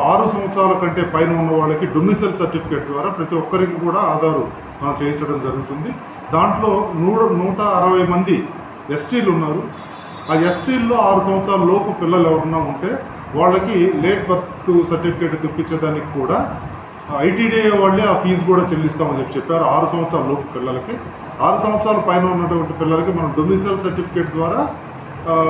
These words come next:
నామినల్ ఫీజు, ఆధార్ ఫీజు కట్టి మనం ఆధార్ చేసుకోవచ్చు. ఫస్ట్ టైమ్ ఎన్రోల్‌మెంట్ చేసుకున్న వాళ్ళకి ఆధార్కి ఫీజు కూడా ఉండదు.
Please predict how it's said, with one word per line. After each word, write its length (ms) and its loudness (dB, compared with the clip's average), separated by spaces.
నామినల్ 440 4
ఫీజు, 280 2
ఆధార్ 360 2
ఫీజు 220 -4
కట్టి 220 -4
మనం 320 -2
ఆధార్ 360 2
చేసుకోవచ్చు. 600 -4
ఫస్ట్ 280 0
టైమ్ 220 4
ఎన్రోల్‌మెంట్ 460 2
చేసుకున్న 340 0
వాళ్ళకి 340 0
ఆధార్కి 460 2
ఫీజు 400 -2
కూడా 180 -2
ఉండదు. 380 -2